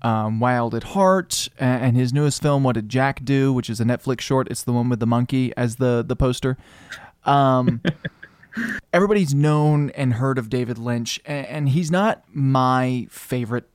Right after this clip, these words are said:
Speaker 1: filmmaker, um, 'cause I'm not as big of a fan of that style of storytelling as I know, like, you are and, and a lot of people are.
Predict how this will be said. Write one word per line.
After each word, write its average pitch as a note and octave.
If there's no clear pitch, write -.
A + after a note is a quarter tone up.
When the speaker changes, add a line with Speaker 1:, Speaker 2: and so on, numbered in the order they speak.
Speaker 1:
filmmaker, A#2
um, A2+
'cause C#3+
I'm C#3+
not C#3+
as C#3+
big C#3+
of B2+
a B2+
fan B2+
of A#2+
that A#2+
style B2
of A2+
storytelling C3
as A#2+
I A#2+
know, A#2+
like, A2+
you C3+
are B2
and, A2+
and A#2
a A2+
lot A2+
of A2
people A#2
are. A2